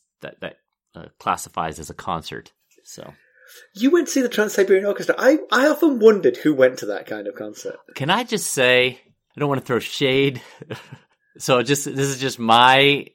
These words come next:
Speaker 1: and Stacy and pretty much everyone that I went with's opinion. Ah, we, we just didn't care for it at all.
Speaker 2: Huh.
Speaker 1: So
Speaker 2: Interesting.
Speaker 1: but I know people that,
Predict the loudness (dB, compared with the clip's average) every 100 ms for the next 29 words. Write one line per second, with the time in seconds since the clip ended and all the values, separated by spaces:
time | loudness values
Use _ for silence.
0 | _ -6 -6 -6 -12 -6 -2 -2 -4 -8
1 | -6 -8 -10 -12 -10 -6 -6 -6 -8 -6
2 | -6 -6 -8 -10 _ _ _ _ -14 -12
3 | -8 -8 -8 -10 -12 -16 -18 -18 -12 -10
4 | -8 -10 -14 _ _ _ _ _ _ _
5 | _ _ _ _ -10 -8 -8 -6 -4 -4
6 | -6 -8 -6 -6 -8 -10 -10 -6 -6 -4
7 | -6 -8 -10 -20 _ _ -16 -16 -12 -12
8 | -12 -16 _ _ _ _ _ -8 -4 -4
9 | -6 _ _ _ _ _ _ -14 -8 -6
10 | -4 -6 -8 -10 -4 0 4 4 2 0
11 | -2 -2 -2 -2